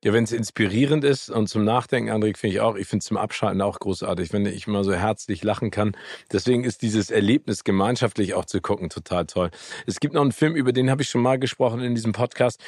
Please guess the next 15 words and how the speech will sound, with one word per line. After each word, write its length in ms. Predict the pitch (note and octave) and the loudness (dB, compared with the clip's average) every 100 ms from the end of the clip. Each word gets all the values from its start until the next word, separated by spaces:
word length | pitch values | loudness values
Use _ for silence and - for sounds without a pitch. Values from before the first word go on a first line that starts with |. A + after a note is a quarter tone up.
| - - - | -18 -14 0
den 320 | A2+ A#2+ G#2+ | 2 2 0
würde 140 | A#2+ | 0
ich 100 | A2+ | 2
euch 200 | A#2+ A#2 | 2 2
gerne 220 | - B2+ B2+ | 4 4 4
nochmal 260 | A#2 B2 | 4 4
empfehlen. 420 | A2+ - B2 D#3 | 0 0 2 4
Der 280 | C3+ B2 - | 4 2 0
ist 380 | B2 - B2 - | -4 -2 -4 -2
emotional, 840 | C3+ B2 A2+ B2 A2+ A#2 B2 A#2 A2 | 2 2 2 2 4 4 4 4 0
äh, 480 | G#2 G#2+ - - A2 | -4 -10 -10 -6 -4
einfach 320 | G#2+ G#2+ G2 | -2 -4 -4
eine, 420 | G#2+ G#2 G2 G2 | -4 -2 0 -2
eine 220 | G2+ G#2+ | -2 -4
Achterbahnfahrt, 920 | A2 - A#2 G2+ G2+ G2 - G2+ G2 | -4 -2 -2 0 -2 -2 -2 -2 -2